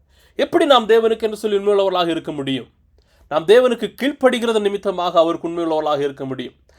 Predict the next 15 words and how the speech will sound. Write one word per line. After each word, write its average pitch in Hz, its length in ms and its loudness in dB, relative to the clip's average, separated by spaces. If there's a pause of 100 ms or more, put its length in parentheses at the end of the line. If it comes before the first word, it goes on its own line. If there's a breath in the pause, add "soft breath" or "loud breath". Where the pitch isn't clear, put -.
(240)
எல்லா 208 300 2
நிலைகளிலும் 240 600 0
நாம் 214 220 -2
தேவனுக்கு 190 320 2
கீழ்ப்படிய 185 480 -4
முடியும், 143 380 -6 (140)
கீழ்ப்படிய 185 460 0
வேண்டும். 143 360 -4 (640)
நாம் 226 240 4
ஆபிரகாமுடைய 254 600 6
உதாரணத்தை 220 520 4
மறுபடியும் 202 460 2
பார்க்கிறோம் 190 380 0
என்று 165 240 -4
சொன்னால், 165 460 2